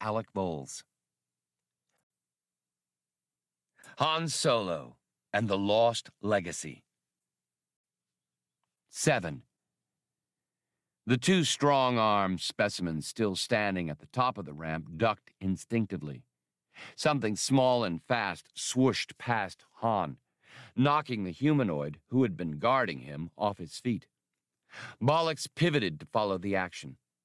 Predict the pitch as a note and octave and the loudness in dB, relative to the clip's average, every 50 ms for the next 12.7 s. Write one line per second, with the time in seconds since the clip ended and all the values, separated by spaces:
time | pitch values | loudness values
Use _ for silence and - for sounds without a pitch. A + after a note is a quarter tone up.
0 | _ _ _ _ _ - B2+ B2 A#2 A2+ A#2 B2 C#3+ D3+ D3 B2+ - - - - | _ _ _ _ _ 2 2 4 4 2 2 2 2 2 2 0 -2 -2 2 4
1 | C3 A#2+ A2 G2+ E2+ - E2 D2 B1+ G2+ A#2+ C3 B2 A2+ A2+ A#2+ A2+ D#2+ D2 - | 4 4 4 2 0 -4 -8 -8 -2 0 2 2 2 2 0 0 -2 -6 -8 -8
2 | - - - - - _ _ _ A2+ C3+ C#3 C#3 C3+ A#2+ - _ _ _ - - | -12 -12 -12 -16 -20 _ _ _ 2 4 4 4 2 0 -2 _ _ _ -4 -2
3 | D#3 E3+ E3+ D3 - - D3+ C#3 - - - - C#3 C#3 D3 D3 B2+ - - - | -2 -2 -2 -6 -6 -4 -4 -4 -4 -4 -12 -14 -6 -2 0 0 0 0 -4 -8
4 | - - - A2 F#2+ - - F#2 E2 D2 - - A#2 A2 F#2 D#2 - _ _ _ | -8 -2 -2 -2 -2 0 -2 -4 -6 -6 -4 -2 0 0 0 -2 -4 _ _ _
5 | _ _ _ _ _ _ _ _ _ _ _ _ _ _ - D#3 D#3 C3+ A#2+ B2+ | _ _ _ _ _ _ _ _ _ _ _ _ _ _ 0 2 2 2 2 2
6 | D#3+ F#3 G#3 E3+ C3+ A2+ A2+ A#2 - - A2 A2 - - A#2 G#2 F#2+ F#2 A2 A#2+ | 2 2 4 4 2 2 2 0 -2 -4 -4 -4 0 0 0 0 0 0 2 2
7 | B2+ B2+ G2+ F2 F#2+ F#2+ F#2+ - - - - _ _ - A#2+ A2+ - B2 A#2 A#2+ | 2 0 0 -2 -4 -4 -4 -6 -16 -20 -20 _ _ -2 -2 0 0 -2 0 0
8 | B2 A#2 C#3 F3+ F3 F3+ D#3+ C3+ B2 A#2+ A#2 A2 G#2 A2 G2+ G2+ F2+ G2+ A2+ G#2+ | 0 2 2 2 4 4 2 2 2 0 0 -2 -2 -2 -2 -2 0 -2 -2 -2
9 | F#2 G2+ A#2 B2 C#3 D3 D#3 D3 - - - A2+ G#2+ - - D3+ C#3 C3+ C3 A#2+ | 0 -2 0 0 0 0 -2 -2 -4 -8 -10 -8 -6 -2 -2 0 0 2 2 0
10 | A2 G2 G2 G#2 G#2 A2 B2 B2+ B2+ - - - - A#2+ B2+ C3 A#2 A#2+ - - | 0 0 0 0 2 2 2 2 2 -2 -6 -6 -2 -2 -2 0 -2 -6 -10 -8
11 | - G2+ F#2+ F2 F2 F2 D2+ - F#2+ G2 G2+ F#2+ - C3 A#2 A2+ A2 - A#2 G#2 | -6 -2 0 0 0 -2 -4 -4 -4 -4 -4 -2 -2 -2 -2 -2 -2 -2 -4 -4
12 | F2+ F#2 F2+ F2 - - D3+ E3 D#3+ B2+ F#2+ D#2 C2+ C2 | -4 -4 -6 -6 -4 -4 0 0 2 2 2 0 -4 -6